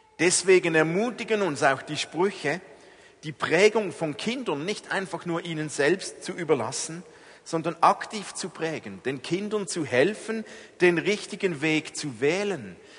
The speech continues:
nicht immer für die Kinder alles entscheiden, nicht immer ihnen unsere Gedanken aufzwingen, sondern ihnen helfen und sie prägen, damit sie selbst einmal gut entscheiden können.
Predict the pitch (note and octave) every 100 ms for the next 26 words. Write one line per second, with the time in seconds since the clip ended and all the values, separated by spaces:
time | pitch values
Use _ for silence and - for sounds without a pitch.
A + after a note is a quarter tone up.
0 | - E3 A3 - - G3+ E3 C#3+ E3 D3
1 | C#3+ - D3 C3+ - A#2+ A2+ A2 G#2 D3+
2 | G3 G#3 C#3 F#2+ D#2+ - - - G#3+ A3
3 | - G3+ F#3+ F3 E3+ D#3+ D3+ D3+ F#3+ F3+
4 | - C3+ C3+ C3+ B2 A2+ C3 C#3+ G3+ A3+
5 | - - C3 C#3 G3 A3 - - - -
6 | - D#3+ G3+ A3+ G#3+ F3+ D#3 C3 - D#3
7 | G3 A3+ - A3 G#3+ - - - D#3 -
8 | D3+ - C#3 D#3 F3 F3 C#3+ C3+ D#3+ E3+
9 | - D#3 - C3 D3+ - - B2+ C3 B2+
10 | A#2 B2 B2+ - B2 - A2 G#2+ A2+ G#2+
11 | G#2+ G2 F#2 D2+